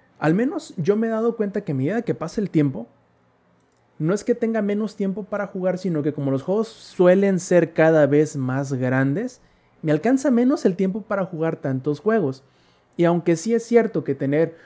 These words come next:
una gran cantidad de una librería gigantesca de posibilidades para poder disfrutar todos los días,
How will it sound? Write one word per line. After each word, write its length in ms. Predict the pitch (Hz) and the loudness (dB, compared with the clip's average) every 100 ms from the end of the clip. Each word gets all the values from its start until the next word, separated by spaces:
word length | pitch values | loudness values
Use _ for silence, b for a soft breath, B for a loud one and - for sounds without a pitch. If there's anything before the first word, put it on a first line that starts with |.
| B | B
una 200 | 139 135 | -4 -2
gran 420 | 127 135 160 175 165 | 0 0 0 0 -2
cantidad 580 | 160 151 151 156 160 | -4 0 2 4 4
de 80 | 139 | 2
una 140 | 139 156 | 0 2
librería 420 | 156 156 156 160 | 2 2 2 2
gigantesca 720 | 156 160 151 147 160 165 147 | 0 -4 -4 -2 -4 -2 -2
de 120 | 135 | -2
posibilidades 680 | 135 135 135 127 139 147 156 | -2 -4 0 4 6 6 4
para 260 | 139 123 | 0 -2
poder 220 | 135 135 156 | 0 -2 -2
disfrutar 420 | 170 151 135 123 | -6 -4 -2 -2
todos 180 | 135 175 | -2 -2
los 120 | 208 | 0
días, 320 | 247 196 185 | 2 2 -2